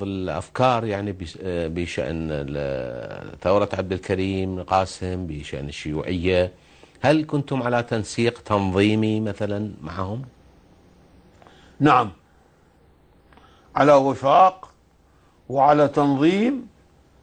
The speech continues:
Speaker 2: وهم يعلمون، ونطلعهم على كل حركاتنا بالكامل.
Speaker 1: طيب، هل هذا من جانب، آه، مبدئي إسلامي وحدوي،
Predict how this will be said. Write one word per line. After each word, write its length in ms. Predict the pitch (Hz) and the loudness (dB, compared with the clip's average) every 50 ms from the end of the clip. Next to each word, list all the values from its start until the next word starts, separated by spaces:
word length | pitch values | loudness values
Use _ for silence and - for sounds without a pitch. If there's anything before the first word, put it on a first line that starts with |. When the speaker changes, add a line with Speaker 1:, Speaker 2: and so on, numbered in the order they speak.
| _ _ _ _ _ - | _ _ _ _ _ 4
Speaker 2:
وهم 280 | 160 156 156 175 170 165 | 4 6 6 6 6 6
يعلمون، 800 | 170 156 120 143 147 151 151 165 180 202 226 247 254 233 - - _ _ _ _ _ _ _ _ _ _ _ _ _ - | 6 6 6 6 6 4 4 4 2 2 2 2 2 0 -6 -14 _ _ _ _ _ _ _ _ _ _ _ _ _ -2
ونطلعهم 760 | 127 143 160 160 160 160 165 180 196 185 202 208 220 226 208 | 2 4 4 4 4 4 4 6 6 8 8 6 4 4 4
على 260 | - 247 247 233 147 | 4 4 6 6 4
كل 300 | - - 214 220 202 170 | 2 2 -2 -2 -2 -2
حركاتنا 920 | - - 151 147 151 147 - 156 151 147 151 165 160 160 170 180 196 285 - - _ _ _ _ - _ _ _ _ _ _ _ _ _ _ _ _ _ _ _ _ _ _ _ _ _ _ _ _ - - _ _ _ - _ - 156 | -2 0 2 2 2 4 4 4 4 4 4 0 0 2 2 2 2 0 -8 -14 _ _ _ _ -20 _ _ _ _ _ _ _ _ _ _ _ _ _ _ _ _ _ _ _ _ _ _ _ _ -20 -20 _ _ _ -20 _ 2 4
بالكامل. 480 | 156 147 151 - 165 143 127 110 95 - - - - - | 4 4 4 6 4 4 4 2 -6 -12 -18 -18 -8 -4
Speaker 1:
طيب، 180 | - 95 80 - - | -2 -2 -2 -4 -4
هل 300 | - 110 139 151 151 135 | 2 4 6 6 6 6
هذا 300 | 131 143 143 139 131 135 | 6 6 4 6 4 4
من 180 | 131 123 117 107 | 2 2 2 2
جانب، 520 | 95 120 127 131 135 127 120 110 92 73 - _ - - _ _ _ _ _ _ - - | 2 4 4 6 6 4 4 2 0 -2 -10 _ -20 -20 _ _ _ _ _ _ -2 0
آه، 140 | 98 104 101 | 2 2 4
مبدئي 840 | 104 110 127 139 120 117 107 95 123 131 - 120 127 127 92 80 | 4 6 4 4 4 2 2 6 6 6 6 6 4 4 4 2
إسلامي 640 | 101 - - 113 117 120 123 123 123 123 120 117 110 | 0 -2 -2 0 2 4 4 4 4 4 4 4 6
وحدوي، 720 | 110 117 113 - 117 110 123 123 123 127 123 123 127 - | 6 4 4 2 2 4 6 6 6 6 6 4 2 0